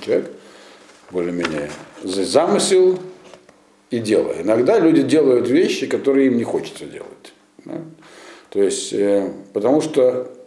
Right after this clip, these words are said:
ну, надо так сделать. Хотя, как бы, им бы хотелось др-, внутри они этого не имеют в виду, но, как бы,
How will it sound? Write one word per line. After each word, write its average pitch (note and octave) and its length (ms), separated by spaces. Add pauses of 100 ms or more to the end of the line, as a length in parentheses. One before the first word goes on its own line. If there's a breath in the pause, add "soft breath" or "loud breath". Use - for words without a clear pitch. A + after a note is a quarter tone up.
(120)
ну, C#3 380
надо - 600 (840 soft breath)
так D#2+ 180
сделать. D#2 500
Хотя, A2+ 400
как G#2 220
бы, G#2+ 100
им G3 200
бы - 80
хотелось B2+ 440
др-, G2 260 (240 loud breath)
внутри C3 400
они C#3 200
этого C#3 240
не B2+ 180
имеют A#2 340
в F3 40
виду, C#4 260
но, F3 200
как B2+ 160
бы, G2 220